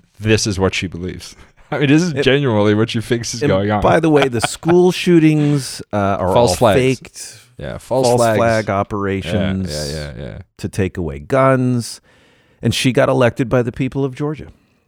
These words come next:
Speaker 1: I mean, whatever. I mean, you get what you elect, right? I mean, it's great.
Speaker 2: Yeah.
Speaker 1: But yeah, don't color me hopeful for, <laughs> for,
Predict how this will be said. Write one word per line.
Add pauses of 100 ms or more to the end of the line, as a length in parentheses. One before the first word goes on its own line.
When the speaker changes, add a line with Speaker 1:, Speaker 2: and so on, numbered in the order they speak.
(340)
Speaker 1:
I
mean,
whatever. (180)
I
mean,
you
get
what
you
elect,
right? (160)
I
mean, (260)
it's
great. (680)
Speaker 2:
Yeah. (720)
Speaker 1:
But
yeah,
don't
color
me
hopeful
for,
<laughs>
for,